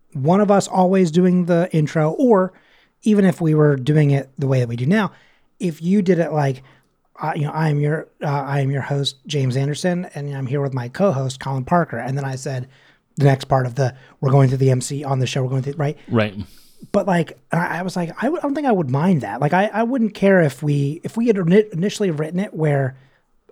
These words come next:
Speaker 1: host one or whatever, uh, s-, the, the person who's kicking it off does both introductions.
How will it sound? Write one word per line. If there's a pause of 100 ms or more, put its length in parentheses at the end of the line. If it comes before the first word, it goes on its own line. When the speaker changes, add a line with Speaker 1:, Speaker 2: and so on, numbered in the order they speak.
(120)
Speaker 1:
host
one
or
whatever, (520)
uh, (480)
s-, (100)
the,
the
person
who's
kicking
it
off (640)
does
both
introductions.